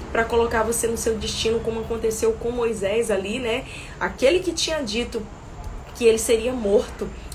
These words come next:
foi exatamente aquele que o criou. Então, não fique com medo da crise, porque a crise muitas vezes é uma oportunidade pra que sejamos promovidos,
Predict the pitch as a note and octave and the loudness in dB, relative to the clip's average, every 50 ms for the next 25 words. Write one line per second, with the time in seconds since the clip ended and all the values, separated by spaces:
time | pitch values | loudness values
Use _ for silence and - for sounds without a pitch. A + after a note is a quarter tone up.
0 | - - - - A3+ A3 A3+ G#3 A3+ C4 D4 D4+ D#4+ D4+ D4 C#4 C#4+ - - - | -12 -12 6 8 8 8 8 8 4 2 2 2 0 -2 -4 -4 -4 -2 -4 -4
1 | - - B3+ B3 C4+ - - - C#4+ C4 C4+ D4+ E4 - - E4+ D4 A3 F#3 F#3 | -2 2 2 2 2 2 -2 -4 -2 0 0 -2 0 0 0 2 2 4 4 6
2 | F3+ F3+ F3+ - - - - - - - G3+ G#3 G#3 C4 C4+ D4 C#4+ - - - | 4 4 4 0 -4 -6 -8 -10 -6 -4 -4 0 2 2 2 2 0 -4 -8 -4
3 | G#3+ C4 F4 F#4+ - F4 F4 - - D#4+ D4+ C#4 C4 B3 G#3 A3+ A3 G#3+ - - | -4 -2 -2 0 0 0 -2 -2 -2 0 2 2 2 4 2 0 0 0 0 0
4 | C4 C#4 C#4+ C4 C4 A3+ A#3 A3 - - B3 A#3 A3+ - - C4+ C#4+ D4+ B3+ B3+ | 2 2 0 -2 -4 -6 -6 -4 -2 0 0 0 0 -2 -2 0 0 0 -2 -4
5 | B3+ C4 B3+ C4 A3 G#3+ A#3 A3+ B3 A#3+ A3+ A3+ A3 A#3+ A#3 - - B3+ B3+ B3 | -6 -2 -2 0 2 2 2 0 0 -2 -4 -4 -6 -6 -8 -6 -6 -6 -4 -2
6 | G3+ G#3 F#3 F#3+ F#3 F#3 - G3+ G3+ G3+ - - G#3 G3+ - G#3 G#3 G#3 G3+ - | 0 0 0 -2 -4 -4 -4 -6 -6 -2 0 0 0 2 2 0 -2 -2 -4 -4
7 | - G#3+ A3 A3+ A3+ A3 F3+ F#3+ F#3+ F#3 - - | -4 -2 0 0 0 0 0 -2 -6 -6 -6 -8